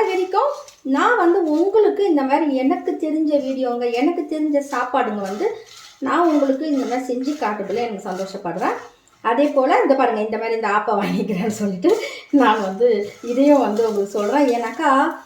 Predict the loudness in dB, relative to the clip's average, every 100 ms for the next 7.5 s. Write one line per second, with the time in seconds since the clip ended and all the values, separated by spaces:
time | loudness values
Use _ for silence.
0 | _ 0 4 4 4 4 2 0 0 2
1 | 2 4 0 2 2 2 0 2 0 2
2 | 2 2 -4 -6 -8 -4 -4 -4 -2 -2
3 | 0 0 2 0 0 0 0 -2 -4 -2
4 | 0 2 2 -2 -4 -2 2 2 2 2
5 | 2 4 4 6 6 6 2 -6 -20 _
6 | -6 0 2 4 4 2 2 2 0 0
7 | 0 -2 -2 0